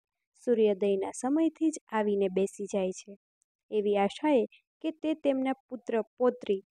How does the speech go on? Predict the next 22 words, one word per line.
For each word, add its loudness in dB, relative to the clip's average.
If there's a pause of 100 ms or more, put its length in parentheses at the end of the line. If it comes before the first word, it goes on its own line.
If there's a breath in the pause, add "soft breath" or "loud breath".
(380)
ભોજનથી 2
તેમને 0
તૃપ્તિ -10
કરી 0
દેશે. -2 (640)
પરંતુ 0
સૂર્યાસ્ત 4
થવા 0
આવે 0 (500)
ત્યાં 0
સુધી -2
પિતૃઓને 2
જ્યારે 0
ભોજન 4
પ્રાપ્ત -4
થતું -4
નથી, -6 (340)
તો 0
તેઓ 4
નિરાશ 2
અને -8
ક્રોધિત 0